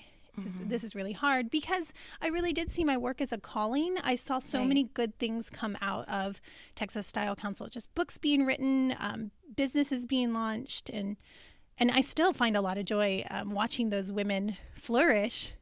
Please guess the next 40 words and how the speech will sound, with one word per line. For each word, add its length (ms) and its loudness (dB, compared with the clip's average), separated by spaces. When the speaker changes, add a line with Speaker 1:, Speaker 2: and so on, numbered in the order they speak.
Speaker 1:
in 140 2
the, 260 0
their 160 0
online 320 -2
space. 300 -4
I'm 80 2
like, 200 0
"You 100 4
birthed 380 -2
at, 260 4
at 160 2
the 80 0
little 180 2
conference 540 0
that 140 2
you 160 0
attended 640 -2
s- 120 -8
Speaker 2:
Aw, 40 -6
Speaker 1:
with 220 2
me." 320 0
So 180 4
Speaker 2:
that's 120 4
Speaker 1:
it's, 180 0
Speaker 2:
awesome. 160 0
Speaker 1:
that 180 10
has 160 4
been 180 0
really, 400 2
that's 220 6
given 220 0
me 100 -2
a 60 -4
lot 180 -6
of 100 -6
joy 280 -2
and 100 0
hope, 300 -2
even 280 -6
though 140 -6